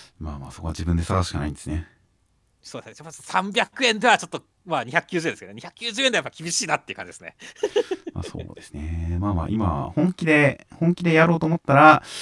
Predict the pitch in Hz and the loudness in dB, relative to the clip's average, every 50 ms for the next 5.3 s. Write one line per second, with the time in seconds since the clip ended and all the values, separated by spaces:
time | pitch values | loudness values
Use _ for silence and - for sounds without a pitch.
0 | - - - - - 170 160 151 143 - - 151 147 143 143 147 143 143 - - | -14 -14 -12 -2 4 6 6 6 6 6 4 2 4 4 2 0 -2 -2 -2 0
1 | 107 - 220 214 104 - - 165 - 90 - - - 131 135 - _ - - - | 2 4 6 6 4 2 0 -2 -2 -2 -2 0 0 0 0 0 _ -4 2 4
2 | 123 123 123 - - 175 180 - 220 196 - 190 180 - 175 170 - 170 160 160 | 6 6 4 4 2 -2 0 2 0 2 2 2 2 2 2 0 0 0 0 2
3 | - 151 156 147 143 139 131 - 123 120 107 135 151 151 139 - 90 78 85 95 | 2 2 2 4 4 4 6 6 6 6 6 8 6 6 6 4 4 4 4 4
4 | 101 98 92 92 104 101 95 98 - - 101 98 85 82 80 - 101 98 92 87 | 4 2 2 2 2 2 2 0 0 0 0 0 2 0 0 2 2 2 2 2
5 | - - 65 67 69 - | 0 -2 -6 -6 -8 -10